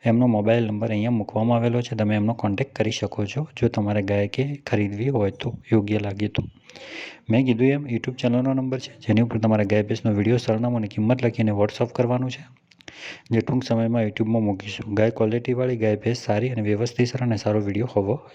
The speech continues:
જોઈએ. એના પછી ત્રણ તમને જે ગાયો દેખાય છે, ત્રણે ત્રણ ગાય વેચવાની છે. ત્રણે ત્રણ ગાય ગાભણ છે, કોઈ દસ દિવસની, કોઈ પંદર દિવસની કાચી છે.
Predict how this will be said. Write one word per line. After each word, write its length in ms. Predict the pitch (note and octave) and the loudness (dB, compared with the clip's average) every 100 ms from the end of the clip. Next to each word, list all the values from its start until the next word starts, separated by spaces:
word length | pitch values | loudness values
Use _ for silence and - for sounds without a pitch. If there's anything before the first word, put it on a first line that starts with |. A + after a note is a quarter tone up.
| - | -6
જોઈએ. 320 | A2 G#2 G#2 G2+ - _ _ _ - - - - | -2 -2 -4 -12 -18 _ _ _ -20 -18 -20 -4
એના 220 | A#2+ B2+ | 2 4
પછી 260 | C#3 C#3 C#3 | 4 0 -4
ત્રણ 320 | - B2+ C3+ | -4 2 2
તમને 300 | C3 C3 C3+ | 2 2 4
જે 160 | B2 B2 | 4 2
ગાયો 280 | A#2 A2+ B2 | 4 4 4
દેખાય 300 | A#2 - A#2+ | 2 0 -4
છે, 140 | - | -4
ત્રણે 240 | - A#2 | -4 -4
ત્રણ 260 | A#2+ - A#2 | -4 -4 0
ગાય 140 | A2 | 2
વેચવાની 440 | G#2 G#2 - B2 C3 | 2 0 0 2 2
છે. 120 | C3 | 0
ત્રણે 220 | B2 A2+ | -2 0
ત્રણ 220 | A2+ A2 | 0 -2
ગાય 140 | G#2 G2+ | 0 -2
ગાભણ 380 | - G#2 G#2 B2 | 0 0 4 2
છે, 140 | B2+ | 0
કોઈ 160 | - A#2 | 0 2
દસ 220 | A2 A2 | 2 2
દિવસની, 340 | A#2 A#2+ - | 0 0 -4
કોઈ 160 | C3 A#2+ | -2 -2
પંદર 280 | - G#2 G#2+ | 0 0 2
દિવસની 380 | G#2+ A2 - - | 0 -2 -4 -4
કાચી 380 | - G#2+ - | 0 0 2
છે. 140 | B2 | 0